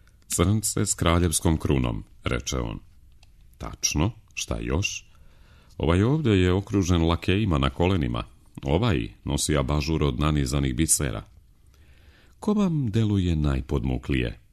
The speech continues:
„Kralj koji sedi”, rekao je.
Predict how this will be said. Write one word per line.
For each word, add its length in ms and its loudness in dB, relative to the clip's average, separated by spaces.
„Kralj 440 0
koji 220 -4
sedi”, 440 -2
rekao 440 -6
je. 200 -12